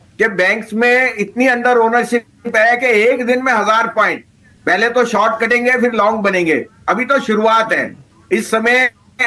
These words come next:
आपको अपना choose करना है, Oil marketing companies में अच्छा मौका है, पीएस, बैंकों में बहुत अच्छा मौका है। आपको मैं कब से कह रहा था, आरबीएल Bank देखिए, आज दो सौ पचहत्तर बिक गया, कल दो सौ पिचहत्तर बिक गया।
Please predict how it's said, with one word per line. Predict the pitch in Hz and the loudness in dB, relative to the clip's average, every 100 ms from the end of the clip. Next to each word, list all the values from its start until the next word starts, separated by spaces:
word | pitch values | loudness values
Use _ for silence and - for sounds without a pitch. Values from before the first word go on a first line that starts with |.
| 214 | -2
आपको | 175 196 220 - 233 | 0 2 0 0 0
अपना | 208 214 220 | 0 0 0
choose | 220 208 220 | 0 -4 -4
करना | - 202 214 | -2 -2 2
है, | 208 196 214 233 - _ | 2 2 2 0 -6 _
Oil | - 190 226 | 0 0 2
marketing | 214 214 226 226 233 | 0 0 0 -2 0
companies | 233 226 233 220 | -2 0 -2 0
में | 220 | 0
अच्छा | 214 - 226 | -2 0 0
मौका | 220 220 233 | 2 2 2
है, | 220 220 233 | 2 4 2
पीएस, | 233 220 233 233 | 0 0 0 -2
बैंकों | 165 196 254 285 | -2 -2 0 0
में | 285 277 | 2 2
बहुत | 247 254 | 2 0
अच्छा | 240 247 226 | 0 0 2
मौका | 202 196 | 0 2
है। | 170 120 - _ - | -2 -2 -10 _ -4
आपको | 180 214 226 247 | -2 0 0 0
मैं | 247 | 0
कब | 233 196 | -2 -2
से | 247 | -2
कह | 233 | 0
रहा | 240 233 | 0 0
था, | 240 254 247 | 0 2 0
आरबीएल | 220 202 220 220 247 247 | 0 0 0 2 0 2
Bank | 220 220 | 0 0
देखिए, | 208 214 240 | -2 -2 0
आज | 226 226 | 0 0
दो | 196 214 202 - - | 0 -2 -2 -6 -4
सौ | 233 226 - - | -4 -4 -12 -16
पचहत्तर | - 196 208 - - 196 185 185 240 226 | -8 -4 -4 -4 -4 0 0 2 0 0
बिक | 220 | -2
गया, | 220 247 | 0 0
कल | 247 226 | 0 0
दो | 214 | 0
सौ | 220 | 0
पिचहत्तर | 240 214 208 208 226 | -2 -4 -4 -2 -2
बिक | 202 175 | -2 -2
गया। | 170 117 | -2 -4